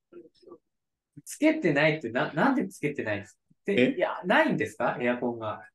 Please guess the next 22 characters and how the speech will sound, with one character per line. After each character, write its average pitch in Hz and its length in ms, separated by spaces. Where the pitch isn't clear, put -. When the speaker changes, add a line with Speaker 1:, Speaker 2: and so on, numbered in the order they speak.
Speaker 2:
あ 117 100
り 131 100
ま 127 120
す 123 160
よ。 - 80
Speaker 1:
じ 156 100
ゃ、 156 40
な 233 200
ん - 20
で - 140
使 - 260
わ - 80
な - 140
い - 80
の？ 104 120
Speaker 2:
な 90 100
ん 110 80
で 127 120
で 123 120
す - 120
か 101 100
ね？ 82 320